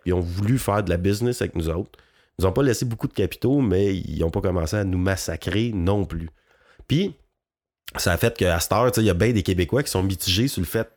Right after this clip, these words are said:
Canada versus Québec, et cetera, tu sais. Mais ça, ça fait que les capitaux, par exemple, qui sont à Toronto, ils vont dire, « Ah, tu sais, on va aller investir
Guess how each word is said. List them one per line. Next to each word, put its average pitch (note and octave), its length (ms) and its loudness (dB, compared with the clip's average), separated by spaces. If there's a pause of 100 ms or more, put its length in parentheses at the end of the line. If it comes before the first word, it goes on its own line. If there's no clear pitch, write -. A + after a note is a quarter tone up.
Canada G2 540 4
versus G2+ 420 -2
Québec, F#2+ 520 0
et - 100 -6
cetera, F#2 440 0
tu - 120 -6
sais. F2+ 80 -6 (480)
Mais E2+ 80 2
ça, D#3 120 2
ça - 160 2
fait E3+ 220 0
que C#3+ 240 4
les A2+ 140 2
capitaux, C#3 540 0
par F2+ 220 0
exemple, G#2+ 520 0 (240)
qui - 60 -10
sont G#2+ 180 2
à F#2+ 60 2
Toronto, G#2 680 2 (400)
ils F2 80 0
vont G2 140 4
dire, « G#2 220 4
Ah, F#2 140 0
tu F#2 100 0
sais, F#2+ 40 2
on F2 80 0
va D#2+ 120 -2
aller E2+ 200 0
investir F2 640 -2